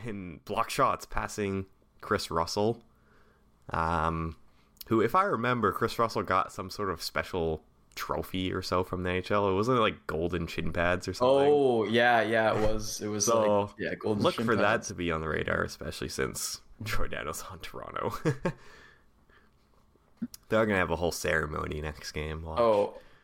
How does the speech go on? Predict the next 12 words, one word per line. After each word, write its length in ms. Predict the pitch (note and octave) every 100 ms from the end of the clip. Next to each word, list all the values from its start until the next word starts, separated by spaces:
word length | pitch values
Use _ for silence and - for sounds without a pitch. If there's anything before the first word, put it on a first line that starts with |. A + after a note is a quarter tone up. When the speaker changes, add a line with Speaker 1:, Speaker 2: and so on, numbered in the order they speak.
| _
Speaker 2:
they 140 | - C3+
basically 440 | C3+ C#3+ - B2+
p-, 200 | G#2+ - -
planned 320 | - A2+ G2+
the 60 | G2
parade 420 | - F#2+ F#2+ F#2+
for 140 | -
this 180 | F#2 -
record. 500 | - - G3+ - G3+ - B2+ -
Speaker 1:
<laughs> 60 | - - - A#3 - - _ - - C4 B3+ -
Yeah, 260 | G2 E2+ - - -
so 460 | - G#2+ G#2 G2